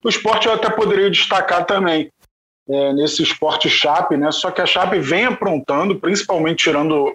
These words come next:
é, o S G dos mandantes, quando a Chape os faz uma visita. É, e o Sport só tem dois gols como mandante. Então isso pesa um pouco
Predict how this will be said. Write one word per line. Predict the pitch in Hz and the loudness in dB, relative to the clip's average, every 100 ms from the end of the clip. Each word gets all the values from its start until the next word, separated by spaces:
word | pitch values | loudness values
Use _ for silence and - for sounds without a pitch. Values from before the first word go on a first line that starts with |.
| 139 | 0
é, | 139 156 | 0 0
o | 147 139 | 0 0
S | - 143 | 0 -2
G | 120 127 | -2 0
dos | 147 139 127 | 0 -2 0
mandantes, | 139 127 123 151 175 - _ - - - _ | 0 0 0 -2 -2 -8 _ -20 -20 -20 _
quando | 143 139 | -4 0
a | 135 | 2
Chape | 135 147 139 147 139 | 2 2 2 2 0
os | 135 151 135 - | 0 0 -2 0
faz | 143 135 131 | 0 0 0
uma | 135 131 | 0 0
visita. | 120 127 113 135 170 220 214 440 - - - - _ | -2 -2 0 0 0 0 -2 -4 -12 -16 -16 -20 _
É, | 180 185 196 | -2 0 2
e | 190 185 | 2 2
o | 233 | 2
Sport | 233 - - 208 220 - 139 | 0 -2 -2 0 0 -2 -4
só | - 208 | -4 -4
tem | 214 214 147 | -2 0 2
dois | 214 247 156 | 2 2 0
gols | 135 190 - | 0 0 0
como | - 156 151 | -2 -2 0
mandante. | 147 139 135 123 113 - - _ - | 0 0 0 -2 -4 -6 -6 _ -8
Então | 123 - 160 | -6 -2 -2
isso | 175 - 175 | -2 -2 -2
pesa | - 165 175 | 0 0 0
um | 185 170 | -2 -4
pouco | - 170 170 175 175 | -2 -2 0 -2 -2